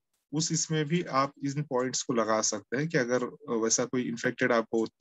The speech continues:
नहीं हो पाएंगे तो आप आगे कैरियर नहीं होंगे, उस इसमें ये लगा सकते हैं। अगर किसी को कोरोना के इसमें मतलब, अ, पॉजिटिव हो गए हैं और फीवर आ रहा है,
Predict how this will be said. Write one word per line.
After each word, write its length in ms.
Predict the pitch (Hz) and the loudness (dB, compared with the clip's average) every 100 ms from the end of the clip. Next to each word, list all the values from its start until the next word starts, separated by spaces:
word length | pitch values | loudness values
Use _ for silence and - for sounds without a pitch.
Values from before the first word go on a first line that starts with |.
| - 113 | -12 0
नहीं 240 | 135 151 | 4 4
हो 120 | 113 | 4
पाएंगे 380 | - 104 110 139 | 0 -2 0 0
तो 120 | 147 | 2
आप 160 | 143 143 | 2 2
आगे 260 | 120 135 | 2 2
कैरियर 360 | 160 127 120 107 | 4 2 4 0
नहीं 180 | 101 95 | -2 -8
होंगे, 260 | 90 87 - _ - _ _ _ | -10 -12 -16 _ -20 _ _ _
उस 200 | 131 135 | -2 0
इसमें 200 | 147 160 | 2 4
ये 60 | 156 | 6
लगा 240 | 147 139 | 6 6
सकते 340 | 143 - - 151 | 4 0 2 2
हैं। 80 | 170 - - - _ | 2 -6 -16 -20 _
अगर 260 | 135 165 175 | 2 4 4
किसी 340 | 170 160 175 | 4 4 4
को 280 | 170 190 247 254 - _ _ _ _ _ | 2 2 0 -2 -12 _ _ _ _ _
कोरोना 420 | 143 147 156 156 | 2 4 4 2
के 300 | 156 - 160 | 2 0 -2
इसमें 440 | 156 139 - 135 107 | 0 0 -2 -2 -4
मतलब, 340 | 110 123 120 120 | -4 -2 -2 -2
अ, 120 | 104 - | -6 -2
पॉजिटिव 380 | 113 113 127 151 | 0 2 4 6
हो 180 | 147 143 | 6 4
गए 200 | 147 151 | 4 4
हैं 160 | 160 | 4
और 160 | 175 185 | 4 4
फीवर 500 | 170 - 180 226 202 | 0 0 4 6 6
आ 120 | 131 | 4
रहा 260 | 110 107 - | 2 -2 -6
है, 140 | - | -14